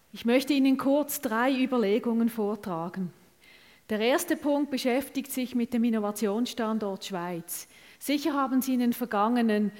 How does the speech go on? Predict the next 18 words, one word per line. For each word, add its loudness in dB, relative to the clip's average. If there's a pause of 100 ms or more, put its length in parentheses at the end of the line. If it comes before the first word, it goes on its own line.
(140)
Monaten 2
immer 2
wieder -2
in 0
der -6
Zeitung -2
gelesen, -2
dass -4
der -8
Innovationsstandort -2 (180)
Schweiz 0
top 2
ist. -6
Er -6
ist -4
wirklich -4
top. -2
Wir 0